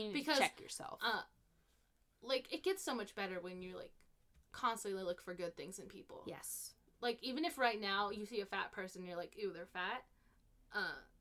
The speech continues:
Speaker 2: eventually that'll change. If you're like, "Wow, they have nice hair," or, "Wow, they're really, uh, happy today."
Speaker 1: Um,
Speaker 2: <clears throat>
Speaker 1: we are rubber, you are glue. So,
Speaker 2: Yeah.
Speaker 1: like,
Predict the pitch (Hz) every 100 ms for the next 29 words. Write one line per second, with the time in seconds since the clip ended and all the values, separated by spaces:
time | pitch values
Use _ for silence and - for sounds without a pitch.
0 | - 240 233 226 233 202 175 165 - -
1 | - - 233 233 220 196 180 226 160 196
2 | 214 202 185 - 180 - - 214 196 196
3 | 165 - 226 208 208 190 - _ - 185
4 | - - 190 175 160 - - - _ _
5 | 240 220 202 196 196 202 - 392 349 370
6 | 247 - - - - _ _ 233 202 208
7 | 240 269 294 247 202 196 202 202 196 196
8 | 190 196 185 185 175 175 175 - - -
9 | 226 214 208 208 202 190 185